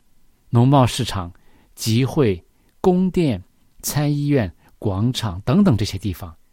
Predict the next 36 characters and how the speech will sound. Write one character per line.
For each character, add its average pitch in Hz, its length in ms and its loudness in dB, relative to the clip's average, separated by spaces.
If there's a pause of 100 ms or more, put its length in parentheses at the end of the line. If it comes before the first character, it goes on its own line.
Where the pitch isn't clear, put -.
(760)
除 147 300 0
了 170 320 0
你 117 220 0
们 110 160 0
自 196 240 -2
己 101 200 -8
的 95 140 -6
神 104 320 -4
殿 131 260 -2
以 85 80 -8
外， 87 260 -8 (260)
所 - 340 -4
有 151 80 0
的 104 140 -4
地 113 160 -2
方 87 260 -8 (260)
都 139 220 2
有 104 180 0
我 90 180 -6
们 80 140 -10
的 - 60 -14
身 90 240 -10
影。” 101 160 -14 (3250)
在 110 520 2 (160)
吉 131 220 0
本 98 260 -2 (120)
所 - 180 -4
写 107 240 0
的 101 240 0 (280)
《罗 123 200 4
马 104 220 2
帝 127 180 -2
国 95 260 -6
兴 151 280 -2
衰 147 200 -2
史》 - 320 -8